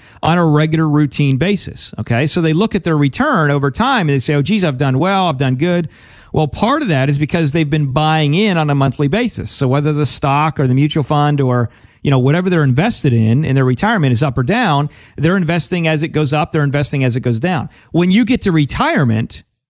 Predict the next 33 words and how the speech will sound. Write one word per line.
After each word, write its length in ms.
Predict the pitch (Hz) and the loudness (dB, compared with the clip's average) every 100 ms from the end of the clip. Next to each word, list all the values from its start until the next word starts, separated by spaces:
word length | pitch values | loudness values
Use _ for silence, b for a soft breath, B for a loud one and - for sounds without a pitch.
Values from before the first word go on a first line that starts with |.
| _ _ _ | _ _ _
and 160 | 175 170 | -2 2
you're 120 | 175 | 2
actually 460 | 185 202 - 180 156 | 0 -2 -2 0 0
stopping 760 | - - 185 196 196 156 156 - | -2 -4 -2 -2 0 -2 -2 -2
your 260 | 151 147 | 0 2
work 440 | 135 214 294 151 151 | 2 0 0 -2 -2
and 100 | 151 | -2
you're 80 | 151 | 0
no 160 | 160 | 0
longer 240 | 165 165 147 | 0 0 0
taking 340 | 160 147 151 | -2 -2 -4
a 60 | 131 | -4
paycheck 680 | 226 285 - 120 120 - b b b | -4 -4 -4 -4 -4 -10 b b b
from 360 | - - 180 180 | -10 -2 0 0
your 180 | 160 147 | 0 0
work, 580 | 135 226 196 123 - - _ _ _ | 0 0 -2 -4 -8 -20 _ _ _
now 240 | - 156 226 | 0 2 2
you're 180 | 262 | 2
in 60 | 220 | 0
a 40 | |
place 480 | 180 175 165 156 - | -2 -2 -2 -2 -2
where 200 | 131 160 | -4 -2
your 200 | 156 151 | 0 0
investments 720 | 143 135 190 220 180 151 - b b _ | 0 0 -2 -2 -2 -2 -4 b b _
only 340 | 170 214 254 240 | 0 2 2 0
make 240 | 208 190 | 0 -2
money 300 | 185 190 143 | -2 0 0
if 100 | 135 | -2
the 80 | 147 | -2
market 420 | 143 151 - - | 0 0 -4 -4
go 200 | 139 131 | 0 0
up, 260 | 156 - - _ _ _ | 0 -4 -14 _ _ _
right? 360 | 123 139 190 | 0 0 0